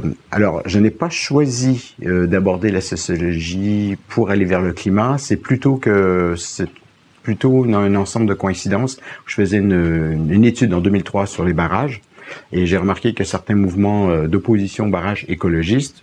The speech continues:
euh, avaient des arguments anti-barrages en termes d'impact local sur l'environnement, ce qui fait sens.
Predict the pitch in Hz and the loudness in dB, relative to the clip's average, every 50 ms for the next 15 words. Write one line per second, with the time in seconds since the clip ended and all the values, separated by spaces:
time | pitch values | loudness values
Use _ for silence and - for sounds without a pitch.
0 | - 76 78 76 78 78 71 73 73 69 69 64 55 - - - 53 52 50 - | -8 -6 -6 -4 -4 -4 -4 -6 -6 -6 -8 -8 -8 -10 -10 -10 -12 -12 -12 -12
1 | - - - - - - _ _ - 98 95 92 98 98 104 101 101 95 98 98 | -12 -14 -14 -18 -20 -20 _ _ -6 -2 0 2 4 4 4 4 4 2 2 2
2 | 101 95 101 107 117 113 110 107 - - 98 95 - - 104 90 87 82 98 120 | 2 4 4 4 2 2 0 -2 -2 -2 -2 -2 0 0 0 0 2 2 0 0
3 | 135 110 95 85 - - - - - - - 82 87 87 - 110 110 110 101 127 | 0 -2 -4 -6 -10 -12 -14 -14 -12 -8 -6 -6 -4 -2 -2 0 0 0 0 0
4 | 127 131 - 123 - - - 90 101 113 110 - 104 98 95 80 - - _ - | -2 -2 -4 -6 -6 -6 0 2 2 2 2 0 -2 -4 -4 -6 -12 -16 _ -20
5 | - - - - - - 117 107 104 104 104 92 95 98 90 76 - - _ _ | -20 -20 -20 -12 -4 0 0 2 4 4 4 4 2 2 0 0 -4 -8 _ _
6 | _ _ _ _ _ _ - - - - - - - - 78 73 71 - - - | _ _ _ _ _ _ -20 -20 -20 -20 -20 -12 -8 -6 -6 -6 -6 -8 -8 -8
7 | 80 73 - - 78 - - 113 127 123 - - - | -8 -6 -4 -6 -4 -2 -2 -2 -2 -4 -6 -10 -16